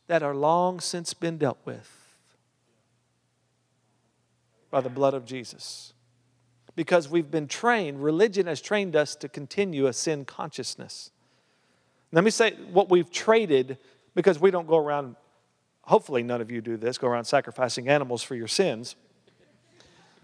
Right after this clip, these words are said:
If you do that, come see me after church and we'll pray together and maybe work through this. Uh, but we don't do that, but we have traded, we have traded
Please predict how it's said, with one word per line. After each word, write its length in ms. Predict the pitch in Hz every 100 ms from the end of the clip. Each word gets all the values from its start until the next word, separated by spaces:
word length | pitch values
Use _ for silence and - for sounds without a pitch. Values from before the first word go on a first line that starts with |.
| _ _ _ _ _ - _ - -
If 80 |
you 60 | 123
do 220 | 131 269
that, 580 | 170 135 131 - - -
come 160 | 165 170
see 180 | -
me 140 | 185 156
after 240 | 143 139
church 360 | - 147 135 -
and 220 | 127 110
we'll 180 | 120 131 _
pray 320 | - 185 196
together 540 | 190 170 180 180 175 170
and 200 | 131 110 _ _ _ _ _
maybe 200 | 135 143
work 260 | 135 131 131
through 360 | - 135 147 156
this. 680 | 156 156 151 - - - - - _ - - _ _ _ _ -
Uh, 340 | 147 139 127 107 _ - _ _ _ _ _
but 240 | 185 185 - _ _ _ _ _ -
we 80 | 185
don't 180 | 202 175
do 200 | 226 220
that, 300 | 170 160 170
but 140 | 175
we 140 | 190
have 220 | 185 254 214
traded, 340 | 202 196 180 160 -
we 120 | 175
have 240 | 180 220 247
traded 640 | - 214 196 185 165 156